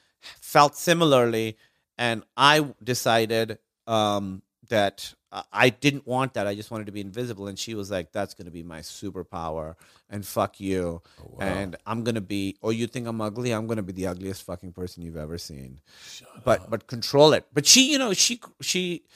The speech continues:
Speaker 1: part of it was, I think, that she really, the music she loved was, like, Nine Inch Nails and Marilyn Manson and all that. And so she found an outlet for that. I didn't. I didn't find an outlet for how, um, bad I felt about myself.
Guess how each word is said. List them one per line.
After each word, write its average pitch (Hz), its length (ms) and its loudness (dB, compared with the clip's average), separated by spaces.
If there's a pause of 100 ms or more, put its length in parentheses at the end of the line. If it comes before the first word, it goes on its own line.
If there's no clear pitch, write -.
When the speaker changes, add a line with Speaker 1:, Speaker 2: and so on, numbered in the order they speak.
(300)
Speaker 1:
part 208 260 8
of 180 80 8
it 135 120 6
was, 131 320 8
I 110 120 2
think, 113 200 -10
that 117 120 -6
she 127 120 -6
really, 123 520 -4 (420)
the 120 80 -4
music 127 420 0
she - 140 -8
loved 107 340 0
was, 101 160 -10
like, 87 200 -10
Nine 104 280 -14
Inch 107 240 -10
Nails 110 460 -4
and 90 140 -10
Marilyn 92 360 -10
Manson 92 360 -12
and 110 160 -10
all 117 180 -2
that. 123 300 -6 (720)
And 143 100 2
so 185 140 8
she 285 160 6
found 233 220 4
an 135 120 4 (100)
outlet 120 460 4
for - 260 -6
that. 92 340 -2 (120)
I 143 180 4
didn't. 107 420 2
I 104 100 -2
didn't 151 180 2
find 107 280 -6
an 98 100 -6
outlet 92 500 -6
for 80 360 -10
how, 90 560 -6 (320)
um, 78 480 -12 (440)
bad 98 220 -2
I 90 80 -6
felt 104 280 -8
about 80 260 -16
myself. 55 460 -20